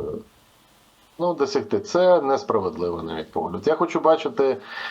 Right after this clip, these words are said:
все-таки заяви адекватні реальним національним інтересам Словаччини, які ми дуже добре знаємо, і ми знаємо, що словаки дружній народ, і дуже багато партій, політиків, які,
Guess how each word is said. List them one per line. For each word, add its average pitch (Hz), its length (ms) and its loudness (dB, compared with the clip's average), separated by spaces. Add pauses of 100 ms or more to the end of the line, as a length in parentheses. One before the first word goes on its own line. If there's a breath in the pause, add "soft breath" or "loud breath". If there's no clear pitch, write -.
(120 loud breath)
все-таки 127 400 0
заяви 127 540 6
адекватні 135 960 2
реальним 131 640 4
національним 117 560 0
інтересам 104 460 -2
Словаччини, 90 560 -4
які 92 160 -2
ми 127 120 0
дуже 131 240 0
добре 135 320 2
знаємо, 156 480 2
і - 20 -2
ми 120 120 -2
знаємо, 131 320 0
що 113 120 -4
словаки 113 560 2 (280 loud breath)
дружній 127 360 0
народ, 160 340 2
і 127 40 -2
дуже 131 240 0
багато 117 400 2 (300)
партій, 127 580 2 (200 loud breath)
політиків, 110 640 -2
які, 113 420 0